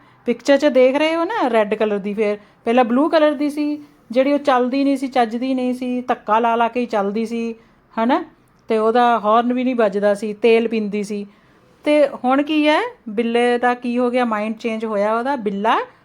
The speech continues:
ਮੰਡੀ ਜਾਵੇਗਾ, ਚੰਗੀ ਕਾਰ ਲਿਆਵੇਗਾ, ਉਹਨੇ ਮਤਲਬ ਚੰਗੀ ਕਾਰ ਲਿਆਉਣੀ ਹੈ।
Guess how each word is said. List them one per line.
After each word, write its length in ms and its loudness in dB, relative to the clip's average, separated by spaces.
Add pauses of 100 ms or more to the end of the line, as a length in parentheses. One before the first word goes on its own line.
(180)
ਮੰਡੀ 420 0
ਜਾਵੇਗਾ, 580 2
ਚੰਗੀ 440 -2
ਕਾਰ 480 2
ਲਿਆਵੇਗਾ, 480 -2
ਉਹਨੇ 360 -6
ਮਤਲਬ 340 -6
ਚੰਗੀ 380 -2
ਕਾਰ 200 0
ਲਿਆਉਣੀ 420 -6
ਹੈ। 80 -10